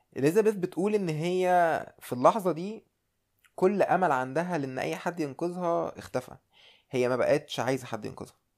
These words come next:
هي كان كل اللي في دماغها إن هو حتى لو حد لحقها دلوقتي فهو it's too late، لأن هي خلاص بقت useless، ما بقاش ليها لازمة. Elizabeth فضلت مخطوفة لمدة تسع شهور.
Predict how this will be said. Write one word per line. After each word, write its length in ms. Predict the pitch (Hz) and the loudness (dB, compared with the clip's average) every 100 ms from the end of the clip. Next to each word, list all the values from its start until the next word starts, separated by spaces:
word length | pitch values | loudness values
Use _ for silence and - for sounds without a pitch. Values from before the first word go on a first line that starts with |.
| _ _ _ _ | _ _ _ _
هي 460 | - 117 117 107 - _ _ | -2 2 4 4 0 _ _
كان 120 | 117 | -6
كل 100 | 131 | -2
اللي 120 | 151 | -2
في 100 | 139 | -2
دماغها 280 | 127 143 143 | -4 -4 -4
إن 100 | 131 | -6
هو 220 | 131 135 | -4 -2
حتى 360 | 135 151 156 156 | -2 -2 0 2
لو 120 | 127 | 2
حد 320 | - 160 151 | 2 -4 -4
لحقها 440 | 147 - 170 156 151 | -6 -6 -10 -8 -6
دلوقتي 540 | 131 143 - 185 202 _ _ _ _ _ | -4 -4 -4 -10 -14 _ _ _ _ _
فهو 560 | 123 123 139 143 135 - | -6 -2 2 6 4 2
it's 320 | - - 147 | -10 -6 -2
too 60 | 127 | 0
late، 320 | 107 - 101 | -2 -6 -6
لأن 260 | 80 113 | -4 -4
هي 240 | 113 120 123 | -6 -4 -4
خلاص 460 | 117 117 113 - | 0 0 0 -4
بقت 260 | - 82 - 123 | -6 -6 -6 -6
useless، 420 | 123 - 98 - | -6 -10 -16 -10
ما 80 | 104 | -6
بقاش 280 | - 117 123 | -6 -6 -6
ليها 140 | 117 | 0
لازمة. 340 | 110 104 92 - _ _ _ _ _ _ _ 123 | 0 -2 -8 -14 _ _ _ _ _ _ _ 2
Elizabeth 520 | 156 220 233 202 196 | 4 6 6 4 4
فضلت 460 | - 185 180 170 | 0 0 0 -4
مخطوفة 800 | 131 - - 180 - 180 175 170 | -6 -8 -4 -4 0 2 4 2
لمدة 480 | - 135 156 147 143 147 - | -2 -4 -4 -6 -8 -8 -10
تسع 300 | 151 143 127 | -8 -8 -8
شهور. 500 | 127 120 117 98 | -10 -8 -8 -8